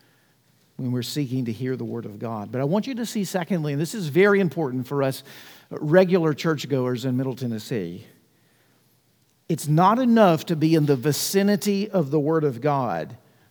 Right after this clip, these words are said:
when it is read and preached. Notice that. It's not enough to be in the vicinity of the Word of God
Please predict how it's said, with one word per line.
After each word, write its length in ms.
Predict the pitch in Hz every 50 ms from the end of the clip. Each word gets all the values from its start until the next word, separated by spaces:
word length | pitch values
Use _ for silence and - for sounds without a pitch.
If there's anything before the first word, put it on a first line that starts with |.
| _ _ _
when 220 | - 135 139 139
it 140 | 131 131 123
is 160 | 123 117 104
read 580 | 113 117 131 135 135 135 131 131 131 131 120 110 - _ _ _ _ _ _ _ _ _
and 200 | - 113 104 98
preached. 680 | _ - - 98 87 90 85 - - - - - - - _ _ _ _ _ _ _ _ _ _ _ _ _ _ _ _ _ _ _ _ _ _ _ _ _ _ _ _ _ _
Notice 320 | 165 202 214 208 180 -
that. 340 | - 123 95 82 - - - _ _ _ _ _ _ _ _ _ _ _
It's 180 | - - - 143
not 320 | 147 156 185 202 220 233
enough 600 | 226 196 175 175 185 208 208 190 165 156 151 -
to 100 | - 165
be 140 | 147 165 170
in 120 | 165 156
the 80 | 151 147
vicinity 1000 | 127 147 139 - - - - 214 214 202 190 160 - 110 95 85 82 80 - - _ _ _ _ _ _ _ _ _ _ _
of 180 | - 160 151 143
the 60 | 151
Word 240 | 131 143 151 156 147
of 160 | 139 123 123
God 500 | 135 139 131 123 107 101 98 - -